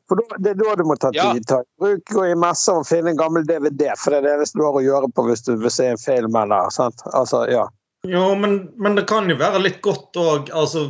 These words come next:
Speaker 3: i hvert
Speaker 1: Ja,
Speaker 3: fall i en
Speaker 1: visst,
Speaker 3: sånn
Speaker 1: ja,
Speaker 3: arbeids-,
Speaker 1: visst.
Speaker 3: ja, en sånn arbeidssituasjon også, at du kanskje er, er litt uten nett. Altså, du er litt mer konsentrert også, liksom.
Speaker 1: Ja,
Speaker 3: Jeg, som
Speaker 1: men
Speaker 3: i en ar-, arbeidssituasjon, jeg må jo bare, hvis det blir for mye mas på telefonen og sånt, jeg må jo bare la,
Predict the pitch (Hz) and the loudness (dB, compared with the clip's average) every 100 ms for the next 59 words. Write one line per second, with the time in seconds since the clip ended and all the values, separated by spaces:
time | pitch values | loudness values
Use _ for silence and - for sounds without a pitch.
0 | 139 - 180 233 175 240 135 - 175 175 | -8 -4 -2 0 2 2 0 -2 -2 0
1 | 165 160 139 127 - - 117 - 170 160 | 0 0 0 0 -4 -12 -20 -4 0 0
2 | 165 147 180 175 175 156 135 143 127 135 | 0 -2 0 0 0 0 -2 -4 -8 -8
3 | - 151 147 147 127 113 - 147 139 139 | -4 -4 0 0 0 -2 -2 -2 -2 -2
4 | 139 135 120 - - _ _ _ - 196 | 2 4 2 0 -12 _ _ _ -4 0
5 | 165 131 120 117 135 123 131 127 117 - | 2 2 0 -2 -4 -4 -4 -2 -2 -4
6 | 143 160 196 190 160 156 165 160 151 160 | -6 -4 0 2 4 2 2 0 0 -2
7 | 135 123 - 165 135 - 139 117 107 95 | -4 -8 -4 2 2 2 2 2 0 -6
8 | 104 92 - _ _ _ _ _ _ 135 | -8 -12 -16 _ _ _ _ _ _ -2
9 | 202 135 120 190 180 185 190 185 180 185 | 0 0 0 0 0 0 0 0 0 -2
10 | 170 214 190 160 143 113 131 123 143 175 | -2 -2 0 0 -2 -6 -8 -6 -2 -2
11 | 175 147 180 185 170 - 156 185 190 143 | 0 0 2 0 -2 -4 -6 -4 0 0
12 | - 147 151 139 143 147 127 - 131 120 | -2 -2 -2 -2 0 2 0 -2 -10 -6
13 | 117 151 135 113 110 - 117 143 147 180 | -6 -4 -4 -4 -8 -6 -2 -2 0 0
14 | 165 | 0